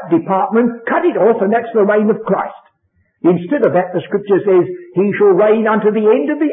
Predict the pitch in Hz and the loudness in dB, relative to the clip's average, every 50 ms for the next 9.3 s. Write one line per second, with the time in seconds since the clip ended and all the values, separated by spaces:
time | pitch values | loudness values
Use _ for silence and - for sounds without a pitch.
0 | - - 139 120 - - 123 110 110 107 - _ _ _ _ _ _ _ _ _ | -2 -2 -2 -2 -2 -4 -6 -6 -6 -6 -10 _ _ _ _ _ _ _ _ _
1 | - - 240 247 247 262 240 220 208 196 247 - - 208 202 185 170 175 220 233 | -6 -4 -2 0 2 2 2 4 4 2 2 0 0 -2 -2 0 2 2 2 2
2 | 220 - - 196 170 131 123 170 156 147 156 190 214 - - - - - - - | -2 -4 -4 -4 -4 0 2 2 2 2 2 0 -4 -6 -12 -20 -20 -18 -6 -2
3 | 151 196 208 - - 233 220 240 226 220 226 220 220 220 214 226 226 233 247 - | -2 0 0 -2 -4 -4 0 0 2 2 4 4 4 2 2 2 0 0 0 2
4 | 220 220 233 254 247 214 165 139 135 175 185 202 - - _ _ _ - - - | 2 2 2 2 2 2 0 0 0 -2 -4 -6 -10 -16 _ _ _ -10 -4 -2
5 | 160 185 180 - - 208 214 226 190 240 240 240 233 233 247 262 254 254 - - | -2 -2 -2 -4 -6 -4 -2 0 0 0 0 -2 -2 -2 0 0 0 -2 -2 0
6 | 233 190 170 156 156 151 131 139 139 139 139 131 131 131 123 196 233 - - - | 2 2 2 2 2 2 2 2 2 2 2 2 0 2 2 0 0 -2 -4 -12
7 | - - - - 139 147 156 226 247 233 170 170 233 247 - - 143 160 147 143 | -18 -14 -4 -2 0 0 0 0 0 2 2 2 2 0 -2 -2 -2 -2 0 0
8 | 147 147 165 214 262 254 - - 214 220 220 247 226 233 220 208 190 196 233 262 | -2 -2 -2 -2 -2 -2 0 2 0 2 2 0 -2 0 0 0 0 0 0 2
9 | 226 175 190 233 240 254 | 2 2 4 2 2 -2